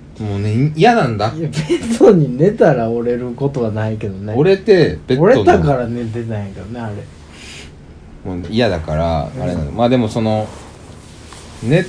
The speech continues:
Speaker 1: 寝だしたらさ、
Speaker 2: うん。
Speaker 1: あんだけヘトヘトなって喋ってんのにさ、
Speaker 2: うん。
Speaker 1: 寝だして部屋暗くしたらまた喋るやん。
Speaker 2: うん。
Speaker 1: いつまでも修学旅行やん。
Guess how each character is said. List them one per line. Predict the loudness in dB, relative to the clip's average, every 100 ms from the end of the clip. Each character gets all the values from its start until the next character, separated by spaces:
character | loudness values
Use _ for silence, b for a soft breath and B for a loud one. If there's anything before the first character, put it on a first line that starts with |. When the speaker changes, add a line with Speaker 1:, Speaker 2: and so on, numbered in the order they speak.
| 2
Speaker 1:
寝 | 2 6
だ | 4
し | 2
た | -4
ら | -4 -4
さ、 | -4 -4 -4 -10 -10
Speaker 2:
う |
ん。 | -8 -6
Speaker 1:
あ | -2 0
ん | 2
だ | 2
け | 0
ヘ | -2 0
ト |
ヘ | 0 2
ト | 0
な | -2
っ |
て | -6
喋 | -6 -6
っ | -6
て | -8
ん | -6
の | -6
に | -8
さ、 | -10 -10 -10
Speaker 2:
う | -10
ん。 | -10 -12 -14 -6
Speaker 1:
寝 | -2 2
だ | 2
し | 0
て | -6
部 | -4 2
屋 | 2 0
暗 | -2 -2
く | -2
し | -6
た | -4
ら | -2
ま | -2
た |
喋 | -4 -6 -6 -4
る | -4
や | -6
ん。 |
Speaker 2:
う | -10 -20 -20 -20 -20 -20 -8 -6
ん。 |
Speaker 1:
い | -6
つ | -2 2
ま | 6 6
で | 8 6
も | 6
修 | 4 4
学 | 4 2 0
旅 | 2
行 | 0 -2
や |
ん。 | -4